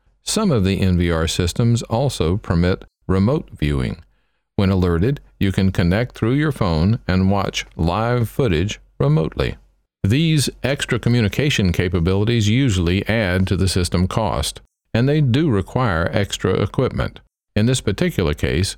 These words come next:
a cellular modem or hotspot can be used.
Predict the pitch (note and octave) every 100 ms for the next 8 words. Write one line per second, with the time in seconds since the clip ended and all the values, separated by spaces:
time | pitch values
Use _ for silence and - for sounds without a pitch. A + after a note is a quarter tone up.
0 | - E2 - G2+ G2+ C#3+ D#2+ D#2+ B2+ G2+
1 | G2+ D#2 F#2+ F2+ F2 - B2+ - - -
2 | - - F3 C3+ E2 E2 F2 C3+ D#2 A1
3 | -